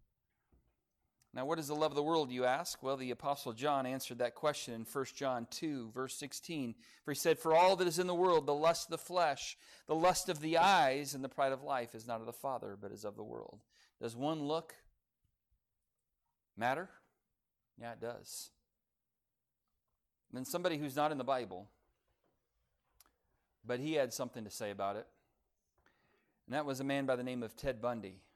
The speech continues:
who was an American serial killer back in the nineteen seventies.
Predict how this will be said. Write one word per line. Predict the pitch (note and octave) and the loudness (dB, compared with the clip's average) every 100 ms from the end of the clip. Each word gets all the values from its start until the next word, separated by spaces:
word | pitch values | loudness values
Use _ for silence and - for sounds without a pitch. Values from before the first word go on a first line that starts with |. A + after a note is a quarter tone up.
| _ _ _ A#2 | _ _ _ -14
who | |
was | A2 G#2+ | -12 -10
an | |
American | G#2+ A2+ B2+ A2+ A2+ D#2+ | -8 -4 -4 -6 -10 -12
serial | - - B2 A2 G#2 - | -12 -10 -8 -10 -12 -12
killer | A#2+ G2 | -12 -10
back | F#2+ G2+ - | -12 -14 -14
in | G2 | -16
the | |
nineteen | F#2+ G2 G2 G#2+ G2 | -16 -16 -18 -20 -18
seventies. | - B1 - - - - | -18 -18 -20 -20 -20 -18